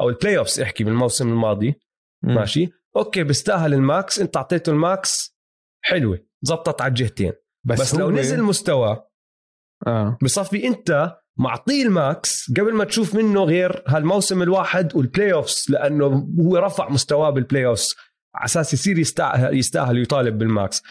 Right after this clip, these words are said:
Speaker 1: بس
Speaker 2: مم.
Speaker 1: إذا مستواه نزل بهذا الموسم وأنت صرت حكي له: "خذ الماكس"، صفي أنت بنهاية الموسم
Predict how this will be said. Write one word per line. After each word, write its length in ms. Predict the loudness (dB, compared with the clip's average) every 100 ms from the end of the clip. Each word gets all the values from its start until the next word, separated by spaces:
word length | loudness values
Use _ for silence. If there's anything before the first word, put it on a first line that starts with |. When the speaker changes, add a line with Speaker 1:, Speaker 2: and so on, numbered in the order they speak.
| -20 _ -4
Speaker 1:
بس 160 | -2
Speaker 2:
مم. 80 | 0
Speaker 1:
إذا 100 | 0
مستواه 420 | 0 0 0 0
نزل 460 | 2 2 0 -4 -10 _ _ _ _ _ -2
بهذا 280 | 0 2
الموسم 500 | 2 2 0 0 -2 -4 _ _ -4
وأنت 240 | -2 -2 -2
صرت 280 | -2 -2
حكي 260 | -2 -2 0
له: 80 | 0
"خذ 220 | 0 0
الماكس"، 720 | 2 2 0 -2 -6 -6 -10 _ _ _ _ _ _ _ -6
صفي 280 | -4 0 0
أنت 140 | 0
بنهاية 360 | 0 2 2 0
الموسم 600 | 0 2 0 0 0 -2